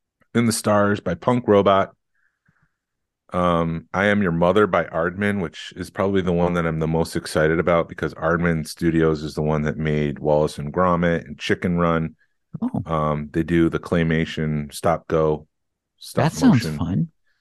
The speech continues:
Speaker 1: Yeah, so, um, they're, they're just, uh, whatever they do, I kinda watch it because I really enjoy their work. They
Speaker 2: Mm-hmm.
Speaker 1: have done animated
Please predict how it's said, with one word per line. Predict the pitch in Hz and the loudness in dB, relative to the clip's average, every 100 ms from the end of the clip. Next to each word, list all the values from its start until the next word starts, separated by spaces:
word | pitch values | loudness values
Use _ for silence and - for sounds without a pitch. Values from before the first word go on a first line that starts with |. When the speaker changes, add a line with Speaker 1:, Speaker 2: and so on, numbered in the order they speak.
| _ | _
Speaker 1:
Yeah, | 92 92 87 78 | 0 4 4 0
so, | - 92 82 73 - _ _ _ _ | 0 0 2 0 -8 _ _ _ _
um, | 90 85 78 76 69 - - | -2 0 0 -4 -8 -14 -6
they're, | 82 92 85 - _ | 0 2 0 -6 _
they're | - - 104 113 | -18 -6 0 0
just, | 120 - - - | 0 -2 -6 -2
uh, | 202 92 87 82 - | 2 4 2 -2 -2
whatever | 110 151 143 | 2 2 2
they | 95 | 0
do, | 101 92 | 0 0
I | 82 | -2
kinda | - 95 80 | -4 -4 -4
watch | 73 78 - | -2 -2 -4
it | 76 | -12
because | 76 - 78 | -12 -10 -6
I | 78 | -4
really | 78 78 73 | -4 -2 -4
enjoy | 71 76 76 | -4 -2 -2
their | 69 67 | 0 -2
work. | 71 67 - _ _ _ | 0 -2 -6 _ _ _
They | 98 | 2
Speaker 2:
Mm-hmm. | 135 | 2
Speaker 1:
have | 117 | 4
done | 117 101 | 2 2
animated | 90 95 95 90 87 - | 0 -2 -2 0 -2 -4